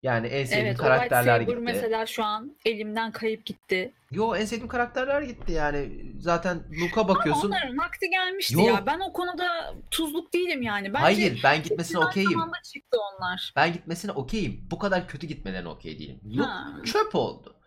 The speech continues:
Speaker 1: Bak ben de Han Solo çok güzel gitti.
Speaker 2: Luke, evet.
Speaker 1: Ben Han
Speaker 2: Han
Speaker 1: Solo'yu,
Speaker 2: Solo çok güzel gitti.
Speaker 1: Han Solo gidebilecek en güzel şekilde gitti. Yani Han Solo'nun
Speaker 2: Hı.
Speaker 1: ben ölüşüne okeyim.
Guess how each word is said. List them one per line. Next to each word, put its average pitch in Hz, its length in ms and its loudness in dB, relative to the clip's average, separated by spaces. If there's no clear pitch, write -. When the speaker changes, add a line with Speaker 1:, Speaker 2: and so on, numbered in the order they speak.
Speaker 1:
Bak 156 220 2
ben 233 200 4
de 240 60 -4
Han 190 320 2
Solo 226 260 -4
çok - 200 -4
güzel 107 200 0
gitti. 277 120 0
Speaker 2:
Luke, 330 160 -2
evet. 294 460 -4
Speaker 1:
Ben 214 120 12
Han 233 200 8
Speaker 2:
Han 277 80 2
Speaker 1:
Solo'yu, 233 180 2
Speaker 2:
Solo 403 120 2
çok 285 260 -4
güzel 190 220 -4
gitti. 170 120 -6
Speaker 1:
Han 240 180 12
Solo 220 300 4
gidebilecek 214 580 -2
en 247 180 -2
güzel 190 220 8
şekilde 131 380 -2
gitti. - 420 -12
Yani 143 220 4
Han 302 280 4
Solo'nun 196 340 2
Speaker 2:
Hı. 180 40 -2
Speaker 1:
ben 254 120 4
ölüşüne 214 320 2
okeyim. - 400 0